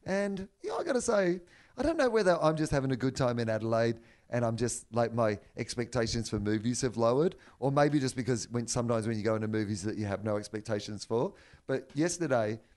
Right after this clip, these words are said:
uh, while I was, uh, kind of recovering between shows, I watched Charlie's Angels and I watched Jumanji, and I enjoyed both of them.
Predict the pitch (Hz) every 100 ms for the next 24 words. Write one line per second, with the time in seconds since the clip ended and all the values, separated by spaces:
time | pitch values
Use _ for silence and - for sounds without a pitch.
0 | _ _ 120 120 107 117 113 110 107 -
1 | 110 101 - 117 107 101 104 123 101 107
2 | 104 107 107 104 - 110 98 - 110 110
3 | - 135 127 123 113 107 113 101 98 92
4 | 85 - _ _ _ 117 117 113 113 117
5 | - - 113 117 117 104 98 143 - _
6 | _ - 170 220 294 247 220 214 202 -
7 | 151 110 117 95 233